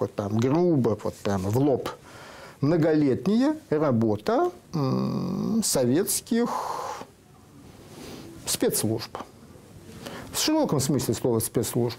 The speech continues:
И К П, Ц К К П С С, и Международный отдел Ц К К П С С, и естественно, К Г Б С С С Р и так далее. Десятками лет выращивали на кафедры западных вузов,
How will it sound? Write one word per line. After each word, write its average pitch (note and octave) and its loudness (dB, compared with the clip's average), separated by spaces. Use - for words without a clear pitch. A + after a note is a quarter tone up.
И C4+ 0
К - 0
П, - 0
Ц - 0
К B3+ 0
К - 2
П B2 0
С - -2
С, A3+ 4
и D#3 2
Международный D#3 4
отдел A#2 2
Ц A2 -2
К - -2
К - -2
П B2 2
С - 0
С, A#3 2
и C#4+ 2
естественно, B2+ 0
К A#2+ -2
Г B2 0
Б B3 2
С - -2
С F3 2
С E3 -2
Р E3 2
и E3 0
так A#2 0
далее. G#2 0
Десятками E3+ 2
лет C#3+ 2
выращивали C#3+ 2
на G#3 2
кафедры C3+ 0
западных C3+ 0
вузов, C3 0